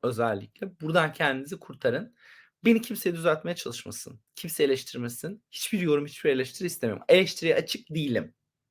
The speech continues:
Tamam.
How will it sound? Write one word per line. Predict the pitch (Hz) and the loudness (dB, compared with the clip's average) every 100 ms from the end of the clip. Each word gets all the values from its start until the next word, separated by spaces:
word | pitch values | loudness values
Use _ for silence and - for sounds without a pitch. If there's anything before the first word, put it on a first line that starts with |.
| _ _ _ _ _ _ _ _ _ _ _ _ _ _ _ _ _ _ _ - | _ _ _ _ _ _ _ _ _ _ _ _ _ _ _ _ _ _ _ 2
Tamam. | 147 180 - | 8 8 6